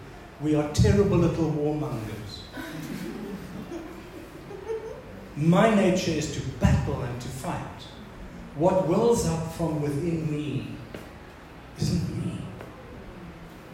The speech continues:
It's him. I want to just urge you in one score here. You know, sometimes I've heard Christian leaders even say the most immature and bizarre things about suffering as they try to argue it away in Scripture.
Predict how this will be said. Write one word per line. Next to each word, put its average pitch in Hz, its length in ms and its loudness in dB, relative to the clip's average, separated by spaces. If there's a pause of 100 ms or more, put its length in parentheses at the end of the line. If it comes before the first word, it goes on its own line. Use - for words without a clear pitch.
It's - 140 -4
him. 165 300 -2 (2250)
I - 20 0
want 247 260 4
to - 140 -2
just 226 260 2
urge 175 280 8
you 165 160 6
in 139 160 2
one 135 260 2 (160)
score 135 460 0
here. 117 280 0
You 143 60 -4
know, 160 140 0
sometimes 180 640 6
I've 139 200 2
heard 156 240 0
Christian 175 480 -2
leaders 180 440 0
even 135 160 -2
say 156 360 0
the 156 80 0
most 170 300 -2 (340)
immature 208 560 4
and 139 240 -6
bizarre 135 680 -2
things - 400 -10 (360)
about 135 300 0
suffering 143 480 2
as 120 140 -2
they 127 160 -4
try 143 180 0
to 135 160 0
argue 131 320 0
it 127 80 2
away 117 340 0
in 107 60 -2
Scripture. 123 480 -4